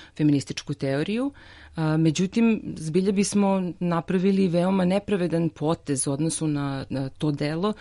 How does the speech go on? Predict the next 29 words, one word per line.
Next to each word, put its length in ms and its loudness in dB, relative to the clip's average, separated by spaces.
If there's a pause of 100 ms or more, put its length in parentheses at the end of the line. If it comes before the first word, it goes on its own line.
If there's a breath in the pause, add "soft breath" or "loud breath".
(260 loud breath)
ukoliko 420 -2
bismo 300 -4
ga 100 0
sveli 520 -2 (300 loud breath)
čak 240 2
i 60 2
na 140 4
ono 280 0 (260)
prema 260 0
čemu 360 0
je 100 6
najprepoznatljivije. 1200 0 (640 loud breath)
A, 420 0 (600)
pitali 360 -2
ste 320 -2
zbog 240 -6
čega 320 -2
život 360 0 (120)
tela, 260 2
zbog 200 -6 (140)
čega 240 -2
telo 340 0
u 40 0
množini. 640 0
E, 420 0 (220)
meni 320 -2
se 120 -4
činilo 440 0
da 280 0